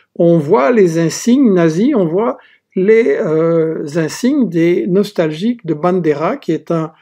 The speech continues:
criminel contre l'humanité, reconnu, euh, en Occident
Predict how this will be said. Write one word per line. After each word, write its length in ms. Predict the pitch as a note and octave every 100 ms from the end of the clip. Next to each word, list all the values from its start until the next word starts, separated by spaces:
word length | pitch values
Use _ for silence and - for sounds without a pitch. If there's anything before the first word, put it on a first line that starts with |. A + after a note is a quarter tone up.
| _ _
criminel 600 | - A3 G#3+ F#3+ F#3+ G3+
contre 320 | G3+ G3 - F3
l'humanité, 680 | E3 D#3 D3 C#3 A#3 C#4+
reconnu, 680 | A3+ G3 F#3 F3 E3 G3 A3+
euh, 220 | E3 D3 D#3
en 120 | D#3+
Occident 600 | E3+ - D#3 F#3 A#3